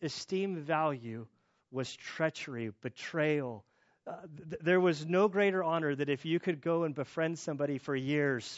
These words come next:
fatten him up, become his best friend, and then take his life and barbecue him for your village. Like, that was the greatest thing that could possibly happen.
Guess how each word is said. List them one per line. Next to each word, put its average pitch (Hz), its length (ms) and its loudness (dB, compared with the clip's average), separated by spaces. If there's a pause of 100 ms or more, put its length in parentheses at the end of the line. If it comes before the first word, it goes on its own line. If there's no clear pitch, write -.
(120)
fatten 170 300 0
him 151 100 0
up, 156 160 4
become 156 340 -6
his 143 140 -4
best 156 300 -4
friend, 131 400 -2 (440)
and 120 140 -2
then 139 200 0
take 175 280 0
his - 220 -4
life 151 360 2
and 120 160 -6 (120)
barbecue 139 500 0
him 110 240 -4
for - 140 -8
your 123 160 -4
village. 131 560 2 (280)
Like, 190 260 12 (260)
that 254 240 12
was 277 260 8
the 226 140 4
greatest 285 580 10
thing 339 280 8
that 269 120 10
could 233 240 6
possibly 294 680 8
happen. 349 640 4